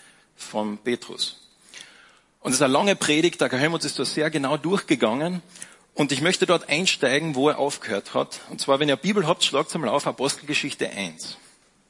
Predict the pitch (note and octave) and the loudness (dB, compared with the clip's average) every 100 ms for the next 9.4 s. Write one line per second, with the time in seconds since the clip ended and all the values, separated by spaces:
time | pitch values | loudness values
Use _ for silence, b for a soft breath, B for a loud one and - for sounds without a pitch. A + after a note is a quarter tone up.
0 | _ _ _ _ - - A2 A2+ D#3+ B2 | _ _ _ _ -4 0 0 0 0 0
1 | G#2 C3+ - C#3+ C#3 C#3+ C3 - - A2+ | 0 0 -2 -2 -4 -2 -4 -6 -6 -4
2 | G2+ - - B B B - B B B | -4 -8 -18 B B B -20 B B B
3 | B B B _ - A#2 A2+ A2+ A2 - | B B B _ -2 0 2 0 -4 -8
4 | - G#2+ B2+ E3 - E3+ E3+ F3+ - - | -4 -4 0 0 0 -4 -4 -4 -6 -6
5 | - - G2+ A2+ D#3+ - B B B _ | -6 -2 2 2 -2 -10 B B B _
6 | _ _ _ _ _ _ _ _ _ _ | _ _ _ _ _ _ _ _ _ _
7 | _ _ _ _ _ _ _ _ _ _ | _ _ _ _ _ _ _ _ _ _
8 | _ - - B B B B _ _ _ | _ -20 -20 B B B B _ _ _
9 | _ _ G2 A#2 | _ _ -2 -2